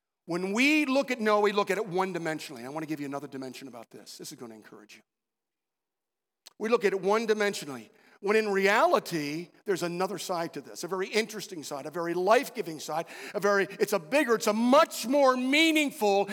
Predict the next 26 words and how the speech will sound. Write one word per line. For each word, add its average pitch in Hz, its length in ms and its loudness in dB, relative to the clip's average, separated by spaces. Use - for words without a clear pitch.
and 220 240 0
powerful 214 560 4
part 151 520 -6
of 135 120 -6
the 151 60 -12
flood. 135 380 -12
When 190 100 -2
we 196 80 2
read 240 240 2
the 226 60 -4
flood 220 280 4
in 202 120 -4
chapter 196 360 0
six 240 380 -6
and 185 260 -2
seven 220 440 0
and 196 320 -2
eight 226 240 0
of 175 160 -8
Genesis, 151 760 -8
it's - 140 -6
pretty 262 220 -4
clear 262 240 -2
what's 170 160 -6
going 143 280 -6
on. 202 220 -10